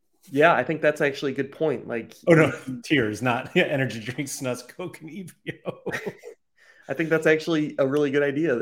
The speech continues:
Speaker 1: and they should definitely, definitely have different types of, of drinks. Maybe not drugs,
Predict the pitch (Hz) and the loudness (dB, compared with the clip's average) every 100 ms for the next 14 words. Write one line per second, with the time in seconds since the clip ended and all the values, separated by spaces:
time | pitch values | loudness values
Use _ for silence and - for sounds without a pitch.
0 | - 127 120 123 120 123 120 117 113 _ | -4 -8 -6 -6 -6 -8 -10 -12 -16 _
1 | _ - 113 143 135 123 120 _ _ 131 | _ -8 -6 -4 -4 -4 -8 _ _ -6
2 | 135 147 143 135 117 - 131 143 135 - | -4 -4 -4 -6 -10 -4 -4 -2 -6 -8
3 | _ - 131 127 - 123 113 _ _ - | _ -6 -6 -6 -10 -12 -12 _ _ -20
4 | 117 123 113 110 - - _ _ _ _ | -12 -8 -6 -8 -14 -18 _ _ _ _
5 | _ _ _ _ _ _ _ _ _ _ | _ _ _ _ _ _ _ _ _ _
6 | _ _ - - 143 147 131 123 120 113 | _ _ -16 -2 0 4 2 2 -2 -2
7 | 107 - - | -6 -16 -18